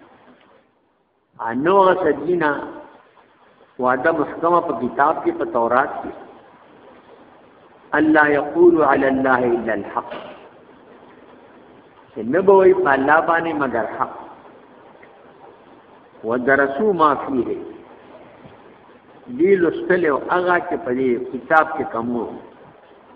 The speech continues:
ښه پرې پوهېدل. والدار الآخرة خیر للذین یتقون،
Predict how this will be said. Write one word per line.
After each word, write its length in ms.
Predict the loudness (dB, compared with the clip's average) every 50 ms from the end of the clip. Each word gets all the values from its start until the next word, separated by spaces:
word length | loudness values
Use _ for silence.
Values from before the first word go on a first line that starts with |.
| -20 -18 -10 -8
ښه 80 | -6
پرې 180 | -6 -4 -4 -4 -4 -2
پوهېدل. 400 | -2 -2 -2 -2 -2 -2 -2 -2 -4 -8 -12 -14 -18 -20 -20 -20 -20 -20 -20 -20 -20 -20 -20 -20 -20 -20 -20 -20 -20 -20 -20 -20 -20 -20 _ -20 -20 -20 -20 -20 -20 -20 -20 -20 _ -20 -20 -20 _ _ _ -18 -14
والدار 600 | -8 -4 0 0 0 0 -2 -2 0 2 2 2
الآخرة 680 | 2 2 2 2 0 0 -4 -6 -8 -8 -8 -8 -10
خیر 240 | -10 -8 -6 -4 -4
للذین 380 | -2 -2 -2 -2 -2 -2 -2 -2
یتقون، 720 | -4 -4 -6 -8 -10 -10 -10 -8 -8 -10 -10 -10 -10